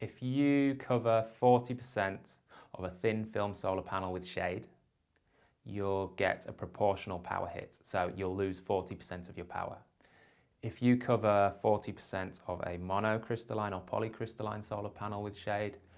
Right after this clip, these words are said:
you'll probably lose almost all the power of that solar panel. But you've gotta ask yourself, why are you installing a solar panel in an area that gets so much shade anyway?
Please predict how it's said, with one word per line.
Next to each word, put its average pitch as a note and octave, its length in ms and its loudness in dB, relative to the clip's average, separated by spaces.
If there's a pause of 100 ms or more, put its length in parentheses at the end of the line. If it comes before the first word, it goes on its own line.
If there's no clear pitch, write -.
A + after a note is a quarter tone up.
(260)
you'll F#2+ 140 -4 (220)
probably A2 580 4
lose F#2 500 -4 (380)
almost F#2 320 -2
all F#2+ 260 4
the F2 80 -4
power F2 320 -2
of F2 120 -8
that - 140 -8
solar F2+ 240 -10
panel. - 320 -14 (960)
But D#3 160 4
you've D3 140 -4
gotta F#3 160 4
ask C3 180 6
yourself, F#2+ 380 0 (720)
why B2 280 2
are - 20 0
you D3+ 180 0
installing B2+ 440 0
a A2+ 40 -2
solar A#2+ 240 -4
panel A2 560 -4 (460)
in A2 340 -4
an G#2+ 200 -4 (260)
area A2+ 360 2
that - 100 -8
gets - 200 -6
so A#2 100 -2
much A2+ 140 -4
shade B2 220 -2
anyway? C3 320 -4